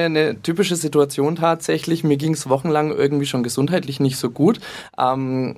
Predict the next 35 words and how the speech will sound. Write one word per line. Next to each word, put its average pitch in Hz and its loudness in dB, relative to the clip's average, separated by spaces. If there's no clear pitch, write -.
und 135 2
ich 139 -4
bin 135 0
tatsächlich, 135 0
Schande 139 0
über 127 0
mein 120 2
Haupt, 151 -2
bis 135 -4
dato 127 2
nie 131 0
zum 139 -2
Testen 143 0
gegangen. 117 2
Ich 117 -4
hab 123 -6
vorher 127 2
noch 127 -8
nie 139 2
einen 170 2
H-I-V-Test 139 0
gemacht. 165 -2
Und - -12
der 123 0
erste 123 0
Test, 127 -2
den 120 2
ich 117 -4
dann 113 2
gemacht 117 0
hab, 131 -4
der 110 2
war 107 2
eben 120 -4
positiv. 127 -2